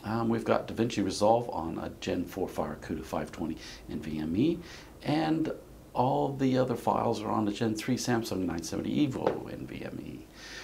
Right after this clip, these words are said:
Our ram is thirty-two gigabytes of thirty-two hundred C sixteen. We've got resizable bar on, and we're using M S I Z six ninety, Z six ninety Pro, a Wi-Fi motherboard.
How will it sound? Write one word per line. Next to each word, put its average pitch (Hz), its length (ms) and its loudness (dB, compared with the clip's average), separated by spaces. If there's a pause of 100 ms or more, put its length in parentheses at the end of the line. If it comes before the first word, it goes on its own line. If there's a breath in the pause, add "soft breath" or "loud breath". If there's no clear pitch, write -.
(140 loud breath)
Our 82 80 2
ram 107 320 6
is 82 120 0
thirty-two 92 360 0
gigabytes 120 560 2
of - 100 -6
thirty-two 87 360 -4
hundred 113 340 2
C - 180 -2
sixteen. 175 720 2 (220 loud breath)
We've - 160 -4
got - 180 -2
resizable 90 580 -2
bar 82 300 0
on, 151 380 0 (480 loud breath)
and 160 180 2
we're 147 120 6
using 127 600 6
M 110 180 4
S 104 160 0
I 90 220 2
Z 87 460 0
six - 420 -6
ninety, 85 560 -2
Z 107 240 0
six - 360 -2
ninety 131 320 4
Pro, 131 340 6
a 131 220 2
Wi-Fi 135 500 4
motherboard. 92 800 2